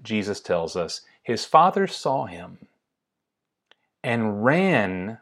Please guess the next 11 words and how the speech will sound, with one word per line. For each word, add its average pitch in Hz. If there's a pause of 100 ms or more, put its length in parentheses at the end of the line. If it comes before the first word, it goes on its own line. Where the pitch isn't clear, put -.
with 120
compassion 107 (380)
to 110
him. 90 (520)
He 110
hugged 175
his 160
son, 151
he 113
kissed -
him, 101